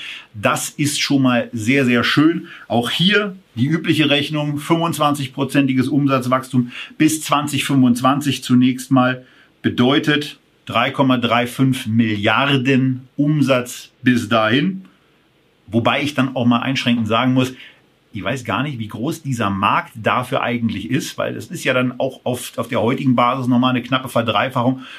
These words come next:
ob diese Unternehmen da eigentlich in der Lage sind, so viel auszugeben. Aber, ähm, das ist dann eben auch der Nachteil, wenn man solche Sachen fortschreibt. Dann schaffen sie es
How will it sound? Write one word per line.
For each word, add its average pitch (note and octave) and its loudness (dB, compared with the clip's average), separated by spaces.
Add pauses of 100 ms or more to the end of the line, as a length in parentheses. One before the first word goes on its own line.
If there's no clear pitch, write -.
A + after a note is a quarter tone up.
(160)
ob - -6
diese C3+ 0
Unternehmen B2+ 2
da A#2 2
eigentlich B2 0
in B2 2
der A#2 2
Lage A#2 2
sind, A2+ 0
so A#2+ 0
viel A#2 2
auszugeben. A#2 0
Aber, B2 2
ähm, B2 2
das A#2 -2
ist C#3 -2
dann B2+ 2
eben B2 2
auch A#2 2
der A#2+ 0
Nachteil, A#2 2
wenn G#2+ -2
man G#2+ 0
solche G#2 -2
Sachen G2+ -2
fortschreibt. A#2+ -2 (1080)
Dann D#3+ 0
schaffen F#3 2
sie E3 2
es - -4